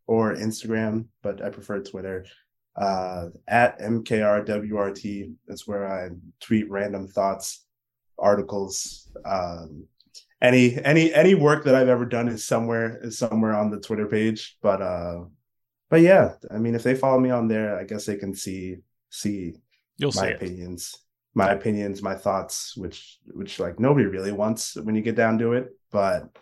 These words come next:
Speaker 2: There are worse
Speaker 1: Eh.
Speaker 2: thoughts on Twitter. This is the other thing. There,
Speaker 1: Oh, yeah.
Speaker 2: <laughs> so I, I, I would, I would humbly endorse, uh, following,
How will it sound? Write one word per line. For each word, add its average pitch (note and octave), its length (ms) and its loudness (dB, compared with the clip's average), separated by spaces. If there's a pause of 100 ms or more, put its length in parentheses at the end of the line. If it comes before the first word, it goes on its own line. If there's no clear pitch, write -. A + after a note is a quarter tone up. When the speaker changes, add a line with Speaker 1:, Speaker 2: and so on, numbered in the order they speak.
(120)
Speaker 2:
There F3 260 6
are E3+ 100 6
worse D#3 340 2
Speaker 1:
Eh. B3+ 80 6
Speaker 2:
thoughts C#3+ 500 6
on B2+ 220 0
Twitter. A#2 540 0
This C#3 260 -2
is C3 100 -6
the C3 120 4
other A#2+ 160 4
thing. G2+ 320 -10 (140)
There, B2+ 280 2 (100)
Speaker 1:
Oh, D#3+ 220 6
yeah. - 240 -2 (240)
Speaker 2:
<laughs> G3 380 6
so E3 480 2
I, F3+ 720 0
I, C#3+ 180 6
I C#3+ 240 4
would, C3+ 240 0
I C#3 200 4
would C3+ 180 0
humbly C3 500 0
endorse, A#2 560 -2 (360)
uh, A#2 520 2
following, A#2+ 640 0